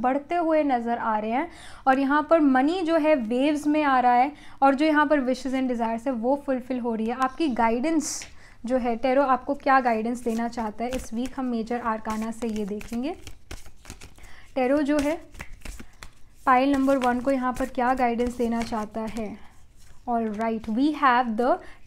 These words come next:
Temperance card। Temperance represents balance। It also represents your, uh, patience। It represents कि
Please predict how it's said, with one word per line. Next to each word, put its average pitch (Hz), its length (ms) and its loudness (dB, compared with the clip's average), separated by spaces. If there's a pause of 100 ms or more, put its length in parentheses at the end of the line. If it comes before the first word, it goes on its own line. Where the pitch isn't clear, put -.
Temperance 320 680 4
card। 254 440 6
Temperance 285 560 0
represents 269 1000 0 (260)
balance। 233 500 -6 (640)
It 233 160 -6
also 302 520 4
represents 285 960 2 (300)
your, 254 400 4 (220)
uh, 233 280 2 (460)
patience। 302 520 -2 (300)
It 277 160 -4
represents 285 800 0
कि 330 180 -2